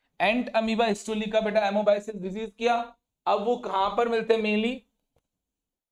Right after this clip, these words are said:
Erythrocyte, mucosa and submucosa of colon। colon की बात हो गई, इसका मतलब वो किसकी बात कर रहा है भैया? लार्ज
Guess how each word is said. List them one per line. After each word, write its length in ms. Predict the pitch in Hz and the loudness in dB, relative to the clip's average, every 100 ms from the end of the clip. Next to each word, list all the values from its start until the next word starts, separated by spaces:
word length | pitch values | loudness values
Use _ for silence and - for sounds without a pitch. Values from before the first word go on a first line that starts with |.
| - | 2
Erythrocyte, 840 | 185 233 226 262 262 269 254 226 | 2 2 0 2 4 2 2 0
mucosa 400 | 226 226 233 233 | -4 -2 -2 0
and 240 | 247 233 | 0 0
submucosa 560 | 233 233 233 240 233 226 | -2 0 -2 0 0 4
of 140 | 240 233 - | 2 2 2
colon। 480 | 180 180 208 240 233 - - | 4 6 4 4 -2 -8 0
colon 420 | 190 196 240 247 | 2 4 2 2
की 80 | 240 | 0
बात 340 | 208 214 233 | 4 4 4
हो 80 | 240 | 0
गई, 120 | 226 | -2
इसका 260 | 220 - 233 | -2 -2 0
मतलब 260 | 226 220 233 | 0 -2 -4
वो 60 | |
किसकी 340 | 220 220 - 233 | -4 -8 -8 -2
बात 280 | 220 220 220 | 0 -2 -4
कर 120 | 214 | -4
रहा 140 | 214 | 0
है 180 | 208 214 | 0 0
भैया? 440 | 202 175 208 220 226 _ _ _ _ _ _ _ _ _ - | -2 0 0 -2 -6 _ _ _ _ _ _ _ _ _ -8
लार्ज 500 | 151 180 208 233 | -2 0 0 -2